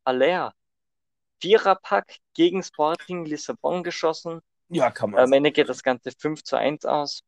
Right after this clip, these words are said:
Speaker 1: Man of the Week für mich, Sebastian Haller in der Champions League, war am Ende Ajax extrem, ähm, verdient gewonnen. Und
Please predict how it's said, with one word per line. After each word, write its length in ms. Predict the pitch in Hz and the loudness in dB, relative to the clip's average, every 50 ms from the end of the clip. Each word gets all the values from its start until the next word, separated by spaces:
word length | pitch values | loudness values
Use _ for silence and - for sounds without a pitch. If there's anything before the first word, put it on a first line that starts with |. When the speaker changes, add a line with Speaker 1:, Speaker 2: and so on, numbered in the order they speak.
| _ - | _ 0
Speaker 1:
Man 180 | 123 127 135 | 2 4 4
of 120 | 139 135 - | 4 2 0
the 100 | - 127 | -2 -6
Week 200 | 120 131 131 - | -4 -4 -6 -6
für 140 | - - 113 | -8 -8 -4
mich, 280 | 120 120 123 127 - - - _ - | -2 -2 -2 -2 -4 -10 -12 _ -12
Sebastian 580 | - 139 123 - 120 127 - - - 123 113 | -8 -6 -2 0 0 0 2 2 0 0 0
Haller 360 | 113 117 117 123 131 135 143 | 0 4 6 6 8 8 6
in 100 | 135 117 | 6 4
der 180 | 117 110 113 107 - | 4 4 4 4 2
Champions 420 | - 156 147 143 156 147 - _ | 0 -2 -2 0 -2 -4 -4 _
League, 180 | - 151 139 - _ - _ _ | -6 -6 -6 -8 _ -20 _ _
war 380 | - 120 120 123 - - - - _ _ _ _ _ _ _ _ _ _ _ _ _ _ _ _ | 0 2 2 2 2 0 -2 -6 _ _ _ _ _ _ _ _ _ _ _ _ _ _ _ _
am 160 | - 123 127 | 0 2 4
Ende 240 | 120 127 139 131 - | 4 6 6 6 6
Ajax 400 | - 117 120 123 123 - - - - _ _ _ _ _ _ _ | 6 6 6 6 4 0 -4 -20 -20 _ _ _ _ _ _ _
extrem, 580 | - - - - - - 143 143 147 147 147 139 - _ | -20 -18 -18 -12 -4 -2 0 0 0 -2 -4 -8 -10 _
ähm, 640 | - 117 120 120 117 117 113 113 117 113 113 110 113 - _ _ _ | 0 2 4 6 6 6 6 4 2 0 -4 -6 -8 -10 _ _ _
verdient 340 | - 117 - 120 123 117 - | -12 -10 -8 -8 -8 -8 -8
gewonnen. 500 | - 107 110 - 135 147 160 165 160 165 160 _ _ - - - _ _ _ _ _ _ _ _ _ _ - | -12 -8 -2 2 2 2 2 0 -4 -6 -8 _ _ -20 -20 -20 _ _ _ _ _ _ _ _ _ _ -6
Und 380 | 117 113 110 110 110 - - | -4 -2 -2 -2 -4 -8 -10